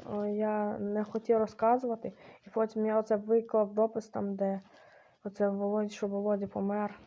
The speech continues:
на жаль, да. Коротше, мені жалко Володю і Дофі, і цього собаченя, що померло. А у нас ще в дві тисячі двадцять третьому році п'ять собаченят народилося.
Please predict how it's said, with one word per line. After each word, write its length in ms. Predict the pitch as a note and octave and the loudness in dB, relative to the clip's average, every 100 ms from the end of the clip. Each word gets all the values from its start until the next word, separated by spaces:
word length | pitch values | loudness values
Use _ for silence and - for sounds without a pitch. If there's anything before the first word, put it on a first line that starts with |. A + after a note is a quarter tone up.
| _ - | _ -8
на 140 | G3 | -6
жаль, 260 | F#3+ F#3+ F#3+ | -4 -4 -4
да. 260 | F#3+ F#3+ F#3+ - _ _ _ _ _ _ _ _ _ _ _ _ _ _ - - _ _ _ _ - G#3 | -4 -4 -6 -14 _ _ _ _ _ _ _ _ _ _ _ _ _ _ -20 -20 _ _ _ _ -18 -2
Коротше, 500 | A3 A3+ A#3 G#3 G3 - _ _ _ _ _ _ _ _ - _ _ _ _ _ _ _ _ _ _ | 4 4 4 0 -4 -6 _ _ _ _ _ _ _ _ -20 _ _ _ _ _ _ _ _ _ _
мені 200 | B3 D4+ | 2 4
жалко 480 | B3+ A#3+ A#3 A#3 G#3+ | 6 6 6 4 -2
Володю 600 | G#3+ B3 C4+ B3 A#3 A3+ A3 | 2 4 4 4 0 0 -6
і 280 | A3 G3 F#3+ | -4 -2 0
Дофі, 640 | F#3+ A3 A#3 A#3 - G3 F#3+ - G#3+ | 0 0 0 -2 -6 -10 -10 -16 -14
і 80 | |
цього 280 | G3 G3+ G3 | -10 -4 -4
собаченя, 500 | G3 F#3+ F#3+ G#3 A3 | -4 -10 -10 -8 -8
що 140 | - - | -10 -8
померло. 400 | F#3+ F#3+ G3 F#3+ - - - - | -2 0 0 -2 -8 -20 -14 -2
А 100 | G#3 | 2
у 60 | |
нас 160 | A3+ A#3+ | 4 4
ще 100 | A#3+ | 4
в 40 | |
дві 100 | A3 | -2
тисячі 420 | A3 B3+ B3 A#3+ A3 | 2 2 2 -2 0
двадцять 240 | A3 - | 0 2
третьому 380 | A#3 A3+ A3+ A3 | 2 2 2 4
році 240 | A#3 A#3 | 4 4
п'ять 240 | A3 A3 A3 | 2 2 2
собаченят 560 | G#3+ G#3 - A3 G#3 | 0 0 0 0 0
народилося. 760 | G#3 G3+ G3 G3 G3 G3 F#3+ | -2 0 0 0 0 -2 -8